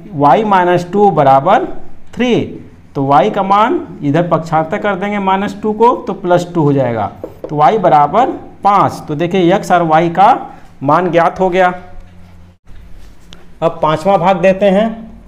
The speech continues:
तो देखिए पाँचवा भाग में लिखा है सात एक्स माइनस टू वाई बटे एक्स वाई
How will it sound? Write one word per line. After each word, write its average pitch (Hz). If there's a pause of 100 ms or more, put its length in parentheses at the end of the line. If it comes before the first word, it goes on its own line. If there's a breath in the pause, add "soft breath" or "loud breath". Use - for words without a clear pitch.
तो -
देखिए 160
पाँचवा 151
भाग 185
में 185
लिखा 180
है 202 (500)
सात 208
एक्स 180 (320)
माइनस 160
टू 202
वाई 175 (560)
बटे 170 (800)
एक्स 160
वाई 120